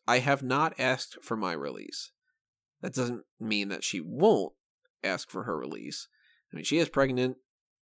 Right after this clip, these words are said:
What is she gonna do without Mike Kanellis? I don't know how they're gonna really work that out. But then again,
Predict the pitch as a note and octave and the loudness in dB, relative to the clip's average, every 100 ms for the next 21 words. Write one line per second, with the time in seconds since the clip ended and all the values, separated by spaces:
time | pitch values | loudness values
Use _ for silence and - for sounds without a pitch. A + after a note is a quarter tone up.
0 | _ _ A#2 A#2+ C#3 - C#3 C3 A#2+ A#2+ | _ _ 0 4 4 4 6 6 6 4
1 | A#2 A2+ G#2+ G#2+ - G#2+ G#2 G#2 - - | 4 4 2 -2 -2 -2 0 0 -4 -6
2 | _ _ _ _ _ _ _ _ - A2+ | _ _ _ _ _ _ _ _ 0 2
3 | G#2 G2 G#2+ E2 F#2 F#2 E2+ E2 E2+ - | 2 0 -2 -2 -4 -4 -4 -4 -4 -4
4 | E2+ A2 D#2+ - - _ - F#3+ F#3 F#3+ | -2 0 0 -4 -18 _ -2 2 4 2
5 | B2 | 0